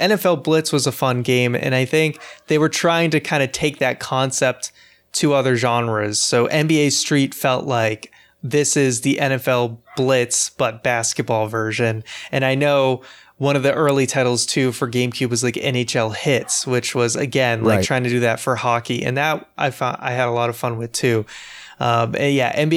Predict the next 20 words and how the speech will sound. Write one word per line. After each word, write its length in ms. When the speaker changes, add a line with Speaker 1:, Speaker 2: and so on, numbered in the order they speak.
Speaker 1:
A 20
Street, 360
this 200
was 180
the 100
start 440
of 160
a, 220
a 60
really 340
fun 300
series, 540
for 140
sure. 340
Speaker 2:
It 100
really 300
was. 380
And, 240
like, 220
uh, 40